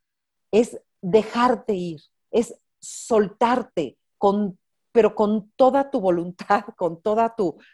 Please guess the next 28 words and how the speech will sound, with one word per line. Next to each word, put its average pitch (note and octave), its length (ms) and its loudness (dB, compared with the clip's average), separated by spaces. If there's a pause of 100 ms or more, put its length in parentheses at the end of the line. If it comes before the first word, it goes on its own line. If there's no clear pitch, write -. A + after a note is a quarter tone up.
(140)
tu G3+ 120 0
fe, G#3 460 4
con E3 220 -4
toda G3+ 320 -2
tu E3+ 280 -2 (160)
confianza G3 960 -6 (120)
en D#3 160 -8
el C#3+ 100 -4
mañana. C#3+ 560 -8 (480)
Eso A#3 340 0
también D3 320 -8
es D3 120 -10
soltar. C3 420 -6 (560)
Es B3+ 200 2
aceptar C4 680 -2
también, F3+ 460 -4
soltar F#3+ 420 -4
es A#3 160 -6
aceptar E3 640 -8 (300)
que G3+ 140 0
tú B3+ 260 2
eres B3 320 4
la F#3 160 -2
causa G3+ 560 -4
de E3 180 -4
tus E3 300 -14
propios G#3+ 420 -8
problemas. E3 720 -8